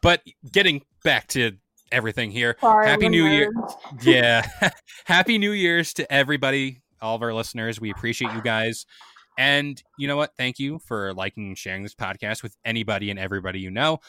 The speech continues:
Speaker 1: Also, thank you for coming out on Get Comfy Gaming on Twitch.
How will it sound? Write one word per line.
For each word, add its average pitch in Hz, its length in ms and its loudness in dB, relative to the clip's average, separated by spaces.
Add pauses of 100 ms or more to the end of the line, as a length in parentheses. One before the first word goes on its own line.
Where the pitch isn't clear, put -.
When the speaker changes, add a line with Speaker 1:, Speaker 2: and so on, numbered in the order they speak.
(160)
Speaker 1:
Also, 135 260 -2
thank 139 260 -2
you 127 220 -6
for 117 280 -4
coming 123 260 -10
out 117 120 -6
on 113 140 -6
Get 113 200 -6
Comfy 120 240 -10
Gaming 117 320 -4
on 120 140 -2
Twitch. - 480 0